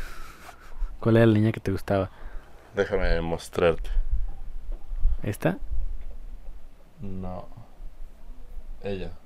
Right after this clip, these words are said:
Speaker 2: Ah, la verga. Ella.
Speaker 1: Ella.
Speaker 2: Mm, sí, no la de rosa, la otra.
Speaker 1: Por eso, esta.
Speaker 2: Sí.
Speaker 1: La que trae un, como una
Speaker 2: Un
Speaker 1: flor,
Speaker 2: moño.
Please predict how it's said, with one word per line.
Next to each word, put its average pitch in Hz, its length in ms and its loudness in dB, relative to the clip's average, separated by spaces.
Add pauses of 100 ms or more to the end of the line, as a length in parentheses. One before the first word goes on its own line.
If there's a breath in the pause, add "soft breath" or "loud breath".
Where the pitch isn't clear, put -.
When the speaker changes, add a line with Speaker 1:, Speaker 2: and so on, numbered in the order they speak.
(1160)
Speaker 2:
Ah, - 200 2
la - 80 8
verga. - 300 6 (840)
Ella. 98 180 -12 (380)
Speaker 1:
Ella. 123 380 10 (720)
Speaker 2:
Mm, 104 220 0
sí, 110 160 2
no 113 140 4
la 127 160 12
de 110 140 8
rosa, 98 340 6
la 87 180 6
otra. - 240 0 (180)
Speaker 1:
Por 107 140 6
eso, 110 300 4
esta. 110 380 2
Speaker 2:
Sí. 95 240 6
Speaker 1:
La 107 180 6
que 104 120 2
trae 110 180 6
un, 127 160 8
como 104 340 4
una 107 140 8
Speaker 2:
Un 101 80 8
Speaker 1:
flor, 110 120 12
Speaker 2:
moño. 95 300 8